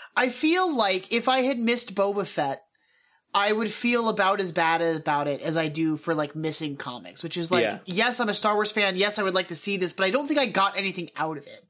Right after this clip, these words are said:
Speaker 2: Yeah, no, it didn't change anything. It wasn't the, I feel like you'll need to watch it because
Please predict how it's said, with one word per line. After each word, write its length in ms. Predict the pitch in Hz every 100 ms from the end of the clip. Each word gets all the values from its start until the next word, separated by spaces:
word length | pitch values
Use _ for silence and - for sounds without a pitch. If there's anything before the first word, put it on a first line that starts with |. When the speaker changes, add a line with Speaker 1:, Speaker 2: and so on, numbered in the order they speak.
| _
Speaker 2:
Yeah, 180 | - 190
no, 180 | 139 113
it 80 | -
didn't 300 | 160 135 -
change 340 | - 120 120
anything. 520 | 123 120 120 117 113
It 140 | 113 -
wasn't 420 | 139 127 117 - _ _ _ _ - - - _
the, 160 | 131 127 - 139
I 40 | 127
feel 220 | 139 156
like 240 | 147 139
you'll 200 | 147 135
need 240 | 135 131 123
to 100 | 131
watch 320 | 117 117 -
it 200 | 120 - - _ _
because 720 | - 123 - 117 110 - -